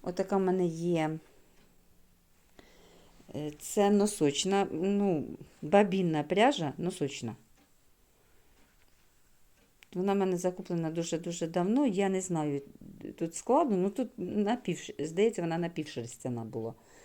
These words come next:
Я не знаю, ну, ну, відсотків п'ятдесят так точно є, а може й більше. Гарна така ниточка. Це в мене залишилося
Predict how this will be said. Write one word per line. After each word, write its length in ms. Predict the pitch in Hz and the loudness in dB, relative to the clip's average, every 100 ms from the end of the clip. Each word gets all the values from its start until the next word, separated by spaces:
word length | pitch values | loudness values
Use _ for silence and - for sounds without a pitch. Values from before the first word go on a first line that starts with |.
| - - - - _ - | -20 -20 -20 -20 _ -10
Я 140 | 175 | -6
не 120 | 160 160 | -6 -6
знаю, 260 | 165 156 | -4 -4
ну, 280 | 160 156 160 | -2 -4 -4
ну, 80 | 165 | -4
відсотків 500 | 170 175 208 - 170 - - - - - - | -4 -4 -6 -4 -8 -8 -20 -20 -20 -14 2
п'ятдесят 500 | 175 165 170 185 185 | 2 2 2 2 2
так 180 | 175 | -2
точно 420 | - 247 247 190 175 | 2 0 0 -2 0
є, 300 | 151 151 - | 0 -2 0
а 100 | 151 | -2
може 280 | 208 180 143 | -2 -2 -2
й 60 | |
більше. 540 | 127 131 139 - 131 123 - _ _ - _ - - - - _ - _ _ _ - _ _ _ _ _ _ _ _ - - | -4 -6 -8 -8 -8 -8 -14 _ _ -20 _ -20 -20 -20 -20 _ -20 _ _ _ -20 _ _ _ _ _ _ _ _ -20 -8
Гарна 460 | 165 190 147 143 139 | 0 2 2 0 -2
така 480 | 143 147 139 135 139 - _ _ - | -4 -4 -6 -6 -10 -20 _ _ -4
ниточка. 680 | 208 294 185 180 - 131 143 - - - - - - _ _ _ _ _ _ _ _ _ _ - | -2 0 -2 -4 -6 -8 -8 -16 -20 -20 -20 -20 -20 _ _ _ _ _ _ _ _ _ _ -4
Це 160 | 180 | 0
в 20 | |
мене 360 | 180 175 170 - - - | 2 2 0 -2 -8 -8
залишилося 1040 | 160 165 175 175 170 151 143 - 143 151 | 0 2 2 0 0 0 -2 -4 -6 -8